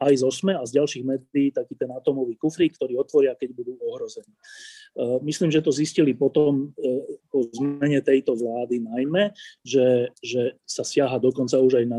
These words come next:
najsilnejších ľudí, však jeden zo zakladateľov Penty bol aj vo, e, v, teda zadržaný. To znamená, že tá, táto správa je dôkazom, že v demokracii a v slobodnej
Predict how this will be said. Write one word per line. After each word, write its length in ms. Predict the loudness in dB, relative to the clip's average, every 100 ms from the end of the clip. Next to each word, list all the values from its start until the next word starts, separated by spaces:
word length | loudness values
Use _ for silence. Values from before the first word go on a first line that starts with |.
| -6
najsilnejších 800 | -6 -2 0 2 2 2 -2 -6
ľudí, 320 | -2 0 0
však 160 | -2 0
jeden 320 | 0 0 -2
zo 160 | -4 -8
zakladateľov 720 | -6 -6 -4 -2 0 0 0
Penty 240 | -4 -6 -4
bol 240 | -2 -2
aj 20 | -4
vo, 240 | -6 -8 _ -20 -20 -20 -8
e, 80 | -6 -4 -6 -8 -8
v, 120 | -10 -10 -6
teda 160 | -4 -2
zadržaný. 720 | 0 2 4 4 4 4 0 -4 -14 -14 -18 _ -2
To 20 |
znamená, 420 | 2 4 4 4 2
že 320 | 4 2 0 _ _ _ -10
tá, 240 | -6 -6
táto 320 | -2 -2 0
správa 720 | -2 2 2 4 2 2 0 -2
je 160 | -8
dôkazom, 560 | 0 0 0 -4 -4 -6
že 320 | -2 -4 -4 _ _ _
v 160 | -16 -2
demokracii 720 | 0 4 4 4 2 4 2
a 80 | 2
v 0 |
slobodnej 420 | 0 -2 -2 -4